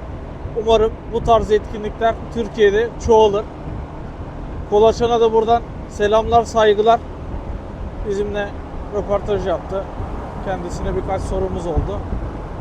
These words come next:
Bizi cevaplandırdı. Kanalımızı takip edip beğenip paylaşmayı unutmayın. Bu tarz videoların gelmesini istiyorsanız bir like atın arkadaşlar, bir yorum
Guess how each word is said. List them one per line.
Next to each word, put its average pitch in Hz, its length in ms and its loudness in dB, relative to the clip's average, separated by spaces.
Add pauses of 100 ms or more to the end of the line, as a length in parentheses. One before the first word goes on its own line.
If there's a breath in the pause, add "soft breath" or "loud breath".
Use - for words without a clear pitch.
(320)
Bizi 196 280 0 (300)
cevaplandırdı. 185 840 0 (1500)
Kanalımızı 240 480 2
takip 240 380 4
edip 240 240 2
beğenip 240 320 4
paylaşmayı 240 540 4
unutmayın. 226 440 -2 (140)
Bu 233 100 -2
tarz 233 240 2
videoların 233 440 0
gelmesini 233 480 -2
istiyorsanız 214 640 -4 (440)
bir 233 60 -2
like 240 320 6
atın 214 200 -2
arkadaşlar, 175 680 -4
bir 214 80 -2
yorum 214 200 0